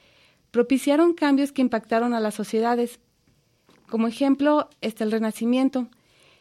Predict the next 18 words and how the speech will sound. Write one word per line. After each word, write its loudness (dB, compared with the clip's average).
ya 2
que 0
hubo 2
un 8
renacer, 2
pero 2
solo 0
para 0
los 0
varones, 0
que 0
ven 4
mejoradas 2
sus -6
posibilidades -2
educativas -2
y -4
laborales. 0